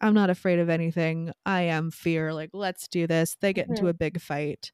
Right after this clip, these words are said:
Speaker 1: Um, seems like it's nearly done, but Billy has to finish the job 'cause he has to face his own fears. So he, like,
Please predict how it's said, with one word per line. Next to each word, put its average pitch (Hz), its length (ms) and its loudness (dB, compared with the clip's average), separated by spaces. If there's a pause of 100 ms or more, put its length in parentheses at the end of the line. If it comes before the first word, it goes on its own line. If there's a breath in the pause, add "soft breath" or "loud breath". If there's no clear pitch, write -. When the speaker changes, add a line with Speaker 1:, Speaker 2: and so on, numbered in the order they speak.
(920 soft breath)
Speaker 1:
Um, 180 480 8 (400 loud breath)
seems 262 260 6
like 247 120 8
it's - 160 2
nearly 196 300 6
done, 165 300 2
but 165 140 -2
Billy 175 260 2
has 175 260 0
to 185 80 -6
finish 170 280 -4
the 170 100 -6
job 160 340 -6
'cause - 100 -14
he 190 80 0
has 175 100 -2
to 180 100 -6
face 170 220 0
his 175 140 -4
own 165 160 -4
fears. 170 420 -4
So 175 100 -6
he, 165 140 -4
like, - 380 -8